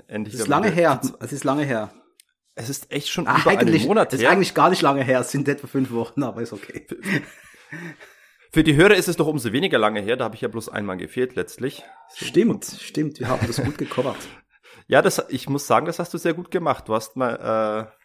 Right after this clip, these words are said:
Speaker 1: bist sehr gut in meine Fußstapfen getreten. Ich beneide dich fast um deine Anmoderationskünste. Da könnte ich mir eigentlich noch ein bisschen was von abschneiden.
Speaker 2: Ja, das hab ich, keine Ahnung, das kann ich nicht beurteilen. Ich finde, du machst es ganz gut, Sergei.
Speaker 1: Okay,
Speaker 2: Ich kann
Speaker 1: dann
Speaker 2: meine eigene Leistung nicht beurteilen, das geht nicht. Ich kann, ich
Speaker 1: Des-, deswegen hast du mich, dass ich dir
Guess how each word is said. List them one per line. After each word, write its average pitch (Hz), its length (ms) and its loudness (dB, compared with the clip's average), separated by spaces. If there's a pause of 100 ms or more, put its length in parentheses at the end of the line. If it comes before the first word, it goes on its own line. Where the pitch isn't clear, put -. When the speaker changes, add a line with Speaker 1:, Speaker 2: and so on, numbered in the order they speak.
(120)
Speaker 1:
bist - 200 -10
sehr 131 120 6
gut 147 120 -4
in 139 60 -6
meine 131 160 2
Fußstapfen - 460 -6
getreten. 147 400 -10
Ich - 140 -14
beneide 127 300 2
dich 131 120 -4
fast 127 240 -4
um 123 40 -8
deine 110 260 -2
Anmoderationskünste. 120 1160 -4 (720)
Da 107 100 -2
könnte 127 240 -4
ich - 80 -8
mir 135 80 4
eigentlich 123 200 2
noch 135 100 -2
ein - 60 -18
bisschen - 200 -4
was 110 140 0
von 113 120 -4
abschneiden. 98 520 -2 (720)
Speaker 2:
Ja, 156 180 2
das 151 160 4
hab 127 200 0
ich, 117 260 -10
keine 120 200 2
Ahnung, 120 260 2
das - 280 -8
kann 123 180 0
ich 131 100 -2
nicht 127 120 -6
beurteilen. 117 540 0
Ich - 60 -20 (160)
finde, 185 180 0
du 175 80 -2
machst 151 180 2
es 135 140 -8
ganz 139 260 2
gut, 117 200 -8
Sergei. 87 480 -8 (880)
Speaker 1:
Okay, 120 260 -2
Speaker 2:
Ich - 100 0
kann 147 100 4
Speaker 1:
dann 156 80 6
Speaker 2:
meine 151 160 4
eigene 151 220 4
Leistung 143 360 4
nicht 139 300 -2
beurteilen, 117 480 0
das 98 160 -10
geht 104 140 -8
nicht. - 200 -16
Ich - 100 -18
kann, 82 260 -14
ich - 220 -14
Speaker 1:
Des-, - 260 0
deswegen 151 280 2
hast 143 220 4
du 131 80 2
mich, 165 180 2
dass 143 160 -2
ich - 160 -10
dir 131 240 -2